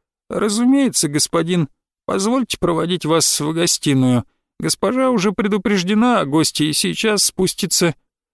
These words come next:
Я шагнул через порог, думая о том, что мысль взять сегодня с собой Мику оказалась крайне своевременной,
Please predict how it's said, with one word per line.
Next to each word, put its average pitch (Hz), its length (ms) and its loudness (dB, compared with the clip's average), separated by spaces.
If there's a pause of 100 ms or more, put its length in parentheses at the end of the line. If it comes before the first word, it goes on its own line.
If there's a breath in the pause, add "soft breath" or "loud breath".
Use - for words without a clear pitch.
(380)
Я 120 160 2
шагнул 135 400 0
через - 260 0
порог, 147 380 0
думая 156 300 0
о 143 40 -2
том, 180 220 0
что 147 240 -2
мысль 160 420 0
взять 180 260 0
сегодня 156 440 0
с - 40 2
собой 160 360 0
Мику 190 340 0
оказалась 160 520 0
крайне 165 420 0
своевременной, 160 920 2